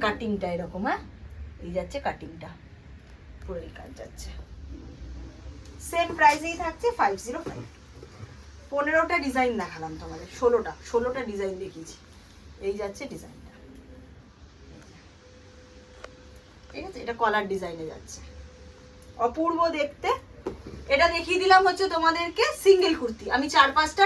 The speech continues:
টু পিস সেটও দেখিয়ে দিচ্ছি। টু পিস সেটের প্রাইস থাকবে সেভেন ফিফটি, প্রাইস থাকবে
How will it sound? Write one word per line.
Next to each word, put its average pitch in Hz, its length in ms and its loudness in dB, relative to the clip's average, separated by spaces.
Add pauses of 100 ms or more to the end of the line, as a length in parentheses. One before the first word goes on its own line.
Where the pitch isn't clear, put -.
(120)
টু 359 140 2
পিস 339 200 -2
সেটও 320 280 -2
দেখিয়ে 202 280 0
দিচ্ছি। - 280 -8 (480)
টু 320 160 -4
পিস 359 200 0
সেটের 392 300 -2
প্রাইস 320 240 4 (100)
থাকবে 339 240 2 (140)
সেভেন 254 300 0
ফিফটি, 185 320 -6 (880)
প্রাইস 247 280 2
থাকবে 320 200 -2